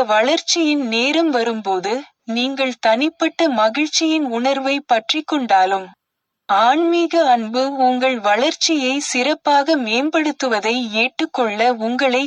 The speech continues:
கட்டாயப்படுத்தும். நண்பர்கள் துரோகம் செய்வார்கள், எதிரிகள்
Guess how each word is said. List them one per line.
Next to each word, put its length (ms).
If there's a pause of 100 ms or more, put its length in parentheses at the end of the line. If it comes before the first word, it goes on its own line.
கட்டாயப்படுத்தும். 1000 (580)
நண்பர்கள் 840
துரோகம் 580
செய்வார்கள், 680 (360)
எதிரிகள் 600